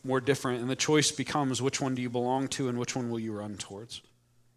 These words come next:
Every man, even an atheist, even an atheist has a choice. Which mountain will you run to? Why choose the third? There is no third.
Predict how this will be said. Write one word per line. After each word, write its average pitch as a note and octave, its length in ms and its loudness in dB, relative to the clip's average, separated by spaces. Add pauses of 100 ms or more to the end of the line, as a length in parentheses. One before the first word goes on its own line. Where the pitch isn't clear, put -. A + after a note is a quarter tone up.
(580)
Every C#3 600 6
man, A#2+ 400 0
even F3 300 6
an D3+ 120 6
atheist, E3+ 480 4
even C#3+ 200 2
an C3+ 100 2
atheist B2+ 380 2
has A2 140 0
a G#2+ 40 -6
choice. A2+ 320 -2
Which B2 160 -4
mountain A#2 260 -4
will A#2 80 -6
you A2+ 140 -6
run A2 180 -10
to? A2+ 180 -12 (1000)
Why C3 140 10
choose D#3 260 4
the C3 100 2
third? B2+ 220 2
There A#2 120 2
is A2+ 160 4
no G#2 100 -4
third. B2 280 -10